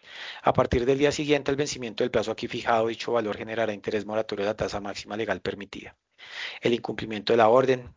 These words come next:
deberá ser acreditado por el Banco de Vivienda S A ante esta delegatura dentro de los cinco días hábiles siguientes al vencimiento del plazo para el pago, advirtiéndose que el incumplimiento le podrá dar lugar a una sanción prevista en el numeral once del artículo cincuenta y ocho de la Ley catorce ochenta del dos mil once.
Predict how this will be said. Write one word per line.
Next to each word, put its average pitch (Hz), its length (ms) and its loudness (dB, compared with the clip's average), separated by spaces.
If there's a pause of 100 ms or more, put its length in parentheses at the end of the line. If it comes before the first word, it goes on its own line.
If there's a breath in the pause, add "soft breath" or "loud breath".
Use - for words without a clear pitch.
deberá 107 260 4
ser 113 160 2
acreditado 110 420 2
por 123 120 2
el 120 60 0
Banco 107 260 0
de 120 60 0
Vivienda 107 220 -2
S 127 160 2
A - 440 -2
ante 120 320 2
esta 110 160 4
delegatura 139 520 4
dentro 123 280 0
de 104 60 0
los 104 120 -4
cinco 113 260 -6
días 113 140 2
hábiles 113 260 2
siguientes 104 380 -4
al 113 80 -2
vencimiento 107 460 -4
del 104 40 -6
plazo 104 240 0
para 117 140 2
el 120 80 0
pago, 147 260 2 (680 loud breath)
advirtiéndose 139 680 2
que - 120 0
el 127 80 0
incumplimiento 110 560 -6
le 113 80 0
podrá 113 260 2
dar 101 140 4
lugar 104 200 2
a 110 40 -2
una 107 140 -6
sanción 107 300 -6
prevista 104 380 -2
en 107 60 -4
el 107 80 -4
numeral 104 500 0
once 120 400 2
del 113 160 0
artículo - 340 -4
cincuenta 117 400 -2
y 104 40 2
ocho 107 160 -4
de 110 40 0
la 113 60 2
Ley 107 120 2
catorce - 380 -2
ochenta 110 320 -2
del 104 60 -2
dos 101 140 -6
mil 92 180 -6
once. - 340 -6